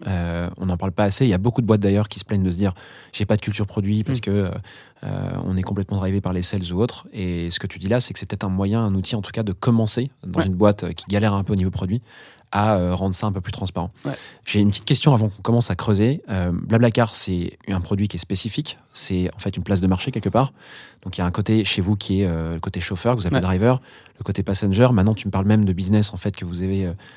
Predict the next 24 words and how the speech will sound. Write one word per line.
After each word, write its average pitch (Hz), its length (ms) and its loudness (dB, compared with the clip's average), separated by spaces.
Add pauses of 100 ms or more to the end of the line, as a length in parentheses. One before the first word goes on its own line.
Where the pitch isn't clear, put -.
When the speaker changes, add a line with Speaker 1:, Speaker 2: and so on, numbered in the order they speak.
(180)
Speaker 1:
euh, 90 100 -2
aggloméré. 107 720 6
Speaker 2:
Mm. 78 60 2
Speaker 1:
On 82 60 0
parlait 95 200 0
de 92 60 0
bus 101 240 -2
tout 101 80 -4
à - 20 2
l'heure 98 160 2
et 87 60 -2
tout. 156 160 -6 (600)
Euh, 92 180 0
c'est - 140 2
quoi ? 117 140 2
C'est 110 140 2
une 95 60 4
roadmap 104 360 4
qui - 140 -4
est 90 260 2 (220)
multi-produit ? 113 840 2
C'est - 200 0
une 101 80 4
roadmap 110 340 4